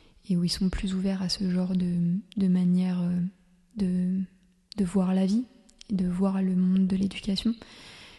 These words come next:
Mais en tout cas, euh, globalement, quand on peut juste regarder comme ça avec beaucoup de bon sens comment ça se passe à l'école, on comprend bien qu'on nous demande de faire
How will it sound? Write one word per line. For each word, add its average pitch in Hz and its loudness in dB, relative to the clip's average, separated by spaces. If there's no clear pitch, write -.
Mais 202 4
en 185 4
tout 180 -4
cas, 202 0
euh, 180 4
globalement, 196 6
quand 185 0
on 185 4
peut 180 0
juste 208 -2
regarder 196 2
comme 196 0
ça 214 -4
avec 190 -2
beaucoup 196 0
de 214 0
bon 196 6
sens 214 0
comment 196 2
ça 202 -2
se - -6
passe 208 0
à 202 2
l'école, 220 0
on 202 2
comprend 190 -2
bien 202 2
qu'on 202 0
nous 185 4
demande 190 4
de 185 0
faire 226 -4